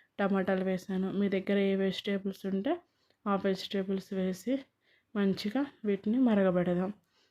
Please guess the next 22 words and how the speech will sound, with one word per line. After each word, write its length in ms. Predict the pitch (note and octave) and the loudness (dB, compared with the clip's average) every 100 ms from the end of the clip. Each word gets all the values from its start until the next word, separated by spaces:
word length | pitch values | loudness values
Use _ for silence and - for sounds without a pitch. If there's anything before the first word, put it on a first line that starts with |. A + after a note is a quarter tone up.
| _ - | _ -6
దీనిలోనికి 760 | G3+ G3+ F#3+ F#3+ F#3+ F#3+ F#3 F#3 F#3+ _ _ _ _ _ _ _ _ _ _ _ _ _ _ _ _ _ - | 2 4 4 2 2 -2 -4 -6 -6 _ _ _ _ _ _ _ _ _ _ _ _ _ _ _ _ _ -6
వన్ 260 | A3+ A3 G#3 | 2 6 6
అండ్ 180 | G#3 G3+ | 6 4
హాఫ్ 180 | G3 - | 0 0
టీ 140 | G#3 | 0
స్పూన్ 460 | G3 - G#3+ G3+ G3+ - _ _ _ _ _ _ - | -2 -4 0 2 0 -4 _ _ _ _ _ _ -4
ఉప్పు, 400 | G#3+ - - F#3+ - - _ _ - | -4 -4 -2 -2 -2 -12 _ _ -10
ఒక 260 | - G#3 | -4 0
టీ 180 | G#3 G#3+ G#3 | 2 2 2
స్పూను 480 | - - G#3+ G#3 A#3 | -2 -4 2 2 4
లేదా 300 | A3+ G3+ C4+ F4+ | 2 4 2 4
వన్ 220 | A#3+ G3+ | 4 4
అండ్ 180 | G3 G3 | 4 2
హాఫ్ 180 | G3 - | 0 -2
టీ 120 | G3+ F#3 | -4 -4
స్పూన్ 340 | - - E4+ - _ _ _ _ _ | -6 -6 -6 -6 _ _ _ _ _
కారం, 360 | - G3+ F#3+ F#3+ - | 0 0 2 -2 2
మీకు 280 | G#3 G#3 - | 2 2 0
సరిపడినంతగా 960 | G#3 G3 - G3 G3 F#3+ F#3 F#3+ - - _ _ _ _ _ - | 0 2 2 2 2 2 0 -2 -4 -10 _ _ _ _ _ -6
మీ 100 | G#3+ | -2
స్పైస్ని 640 | G3+ - G3 F#3+ F#3+ G#3 G3 | -2 0 2 2 0 0 2
బట్టి 360 | F#3 F#3 - | 2 -2 0